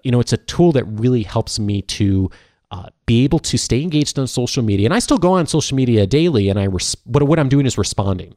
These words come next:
You know, I'm not putting stuff out there. I'm spending my time responding and engaging with people. And that's what I really wanna be spending my time doing.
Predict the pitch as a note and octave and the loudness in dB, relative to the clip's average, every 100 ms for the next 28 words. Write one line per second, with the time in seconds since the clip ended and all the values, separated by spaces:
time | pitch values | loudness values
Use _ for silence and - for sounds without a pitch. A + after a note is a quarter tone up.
0 | _ A2+ G#2 C3 A#2+ - D#3+ C#3 - G#2+ | _ -2 0 2 0 0 0 0 0 0
1 | G2+ G2+ G#2 G#2 A2+ - A2+ G#2 G2 G2 | 0 0 0 0 -2 -2 -2 -2 -2 -2
2 | - G#2+ G2+ - _ A#2 - - G#2 G#2+ | -2 -2 -2 -10 _ -4 -4 -2 -2 0
3 | G2+ G2 F2+ G2+ G2+ - F2+ E2+ - F2+ | 0 -2 -4 -2 -4 -4 -8 -8 -8 -8
4 | - F2+ A2 - A3 G#2 G2 G#2+ F#2 F2+ | -6 -4 -4 0 0 2 2 0 0 -2
5 | G2 G2+ F#2+ - F#2 F2 F2 - F#2 E2+ | -2 -2 -4 -8 -8 -8 -10 -10 -10 -8
6 | F2 E2 | -8 -8